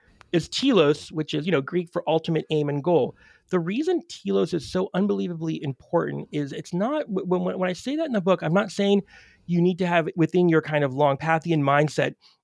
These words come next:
an ultimate aim or goal for yourself. Yes, that's important, but I'm asking the reader and the person who's kind of practicing Long Path to go beyond just thinking about an ultimate aim or goal or to what end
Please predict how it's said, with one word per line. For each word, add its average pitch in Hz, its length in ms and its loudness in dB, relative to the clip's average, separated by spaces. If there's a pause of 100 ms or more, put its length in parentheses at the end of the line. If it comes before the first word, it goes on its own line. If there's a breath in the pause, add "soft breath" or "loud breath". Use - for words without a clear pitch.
an 180 160 0
ultimate 180 460 0
aim 170 240 2
or 160 60 6
goal 147 260 4
for 151 140 -4
yourself. 135 640 -2
Yes, 226 260 2
that's 160 180 -4
important, 151 600 0 (260 soft breath)
but 175 100 2
I'm 180 140 4
asking 269 500 -2
the 208 100 4
reader 143 680 -4 (140)
and 147 120 -2
the 143 100 -2
person 185 340 -2
who's 170 120 0
kind 156 160 -6
of 131 140 -10
practicing 165 560 -4
Long 123 220 -4
Path 127 240 -6 (480 soft breath)
to 165 80 4
go 165 200 4
beyond 190 600 0
just 247 180 -4
thinking 180 300 0
about 151 400 0
an 160 140 -6
ultimate 160 480 -2 (140)
aim 160 440 0
or 147 320 2 (140)
goal 180 600 4
or 139 140 4
to 147 240 -2
what 170 380 2
end 175 320 0